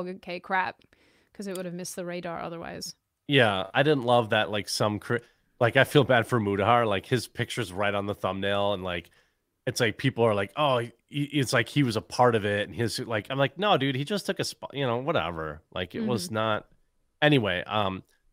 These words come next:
Speaker 2: uh, Brendan John says, "My family has a long line in the U S military. My grandpa fought in World War Two, saw the horrors of the Nazis. Most or all of our World War Two vets are dead, so no one can counter Kanye West, and he is a
Speaker 1: Mm-hmm.
Speaker 2: black man." Fair. Jay Mill says, uh,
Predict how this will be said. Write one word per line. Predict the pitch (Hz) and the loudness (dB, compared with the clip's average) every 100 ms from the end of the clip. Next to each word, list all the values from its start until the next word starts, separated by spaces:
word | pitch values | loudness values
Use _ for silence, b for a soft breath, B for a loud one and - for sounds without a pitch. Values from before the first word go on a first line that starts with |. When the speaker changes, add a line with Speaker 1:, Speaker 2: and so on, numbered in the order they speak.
| _ _ _ - | _ _ _ -4
Speaker 2:
uh, | 113 107 | 0 0
Brendan | 101 135 147 | 6 6 6
John | 123 123 | 4 2
says, | - 113 | 0 -2
"My | 110 | -2
family | - 131 131 | 0 0 0
has | 104 | 0
a | |
long | 95 98 113 | 0 2 2
line | 107 104 | 0 0
in | 98 | -2
the | 95 | -4
U | |
S | 90 117 | -6 0
military. | 123 117 127 | 0 2 0
My | 107 | 0
grandpa | 95 107 110 | 0 0 -2
fought | 98 104 98 | 0 0 0
in | |
World | 98 95 | -4 -4
War | 92 | -6
Two, | - 120 117 | -4 -4 -2
saw | - 113 101 - | 0 0 0 -2
the | 95 | -6
horrors | 113 117 104 92 | -2 0 0 -4
of | 85 | -6
the | |
Nazis. | 92 101 - 104 | -2 -2 -2 -6
Most | 98 110 117 - _ | -2 -2 -2 -8 _
or | 113 107 | -4 -2
all | 110 123 | 4 4
of | 123 | 4
our | 95 92 | 2 2
World | 101 101 | 0 0
War | 98 | -2
Two | - - | -4 -4
vets | 95 95 - | 0 0 -4
are | 82 | -6
dead, | 117 117 101 - _ _ _ _ - | 2 4 4 -2 _ _ _ _ -2
so | 131 | 0
no | 113 | 2
one | 110 | 0
can | 110 107 | -2 -2
counter | - 104 98 | 0 2 0
Kanye | - 107 95 90 | -2 -4 -2 -2
West, | 90 95 87 - | 0 0 0 -4
and | 92 | -4
he | 95 | -2
is | 90 | -2
a | 226 | 0
Speaker 1:
Mm-hmm. | |
Speaker 2:
black | 98 95 - | 4 4 2
man." | 85 78 82 - _ _ _ - | -4 -4 -8 -14 _ _ _ 2
Fair. | 104 87 87 _ _ _ _ _ | 4 4 -2 _ _ _ _ _
Jay | 127 123 | 2 4
Mill | 117 117 113 | 6 6 6
says, | - 110 98 | 4 0 2
uh, | 98 87 85 | 0 2 0